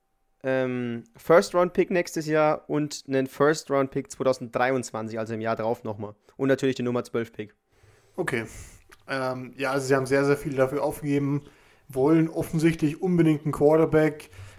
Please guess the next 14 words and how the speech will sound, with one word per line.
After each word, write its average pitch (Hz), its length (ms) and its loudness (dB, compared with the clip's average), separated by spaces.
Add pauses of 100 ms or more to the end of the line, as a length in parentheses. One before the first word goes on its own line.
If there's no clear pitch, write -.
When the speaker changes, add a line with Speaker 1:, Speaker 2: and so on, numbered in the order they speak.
Speaker 2:
Man 139 160 2
munkelt 170 360 6
ja, 151 120 4
dass, 147 380 2
äh, 151 140 -6
Kyle 143 280 0
Shanahan 151 440 2
diesmal 151 320 -2
einen 143 80 -4
Quarterback 143 480 0
will, 147 140 2
der 143 200 -2
ihn 135 160 -2
nicht - 420 0